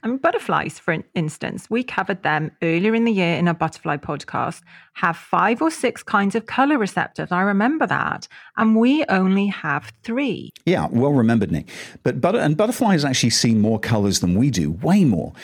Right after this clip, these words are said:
Speaker 2: So if a butterfly is looking at a rainbow, they would see colors that we actually have no names for, in between the blues and the greens and the greens and the yellows. So they would start probably at ultraviolet, and then they would get to violet,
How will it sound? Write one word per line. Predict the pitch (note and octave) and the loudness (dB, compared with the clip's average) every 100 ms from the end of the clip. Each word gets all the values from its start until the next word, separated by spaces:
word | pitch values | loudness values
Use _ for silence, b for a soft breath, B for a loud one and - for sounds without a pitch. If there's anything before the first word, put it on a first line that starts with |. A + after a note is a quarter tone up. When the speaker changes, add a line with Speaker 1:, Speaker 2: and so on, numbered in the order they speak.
| B B | B B
Speaker 2:
So | - B2 | 0 2
if | - | 2
a | |
butterfly | G3 C4+ - F#3 | 0 0 2 2
is | B2 | 2
looking | B2 A#2 A2+ | 0 2 2
at | F#2+ | 2
a | |
rainbow, | F#2 G2+ G#2 E2+ D#2 F2 | 2 2 2 2 0 -2
they | G2+ A2+ | -2 0
would | C3 C3 | 0 0
see | - G2+ | 0 -2
colors | - F#2+ F#2+ F#2 | -2 0 0 0
that | - B2+ | -2 0
we | C#3 | 0
actually | A2+ - G2+ | 0 0 0
have | G#2 G2 G#2 | 2 2 2
no | G#2+ G#2 | 2 4
names | G2+ G2 A2 A2 G2 | 4 4 4 2 0
for, | - C#2+ - B B B | -2 -4 -4 B B B
in | A2 | -2
between | G2+ - G#2+ G2+ | 0 0 0 2
the | F2 | 2
blues | F#2 G#2+ A2 G2 | 2 2 2 0
and | |
the | F2+ | 0
greens | G2 G#2 G#2 F#2+ | 0 2 2 0
and | E2 | 0
the | |
greens | E2 G#2+ A2 F#2+ | 0 2 2 2
and | F2 | 0
the | |
yellows. | F#2+ G2+ G2 G2+ - B B B | 2 2 2 0 -6 B B B
So | - G2+ | -4 0
they | B2 D3 | 2 2
would | C#3 A2+ | 2 0
start | - - A#2+ C#3 B2+ - | -2 0 0 2 0 -6
probably | - G#2+ G2+ G2 | -4 0 2 0
at | F#2 F#2 | 0 -2
ultraviolet, | F2 - E2+ D2+ F2 F2+ C3+ G#3+ - - - | -4 -2 -4 0 0 2 2 0 -4 -16 -6
and | F#2+ F#2 | -2 0
then | G2+ G2 F#2+ | 0 0 2
they | F#2 F2+ | 0 0
would | F2 E2+ | 0 -2
get | G2+ F#2+ | -4 -2
to | - F2 | -2 -4
violet, | D#2 D#2+ D#2+ F2 B2 - | -2 -2 0 0 0 -2